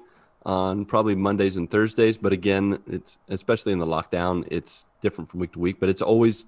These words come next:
around noontime, noon lunchtime for y'all, so. Uh, and then I might even do some Saturday mornings with Chris or whoever else wants to join in on the G M G YouTube channel with some Rocket League or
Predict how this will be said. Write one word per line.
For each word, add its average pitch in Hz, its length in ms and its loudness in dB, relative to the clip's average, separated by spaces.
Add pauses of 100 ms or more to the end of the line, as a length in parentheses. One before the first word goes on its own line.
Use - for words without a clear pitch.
around 95 360 2
noontime, 78 640 -2
noon 80 220 -6
lunchtime 76 440 -8
for - 120 -10
y'all, 73 240 -8
so. - 300 -12 (560)
Uh, 82 220 -4
and 107 100 0
then 143 100 2
I 147 40 4
might 139 200 4
even 131 200 2
do 120 120 2
some 107 180 -4
Saturday 98 320 2
mornings 95 320 0
with - 160 -8
Chris - 420 -2 (440)
or 87 220 -2
whoever 90 300 0
else 82 240 -2
wants 82 160 -8
to 85 60 -8
join 85 260 -4
in 80 140 -4
on 80 200 -6
the 76 260 -4 (340)
G 82 160 -6
M 85 100 -4
G 82 320 -6
YouTube 80 160 -10
channel 76 260 -8
with 76 120 -10
some 73 360 -10
Rocket 80 320 -6
League 82 340 -4
or 73 220 -8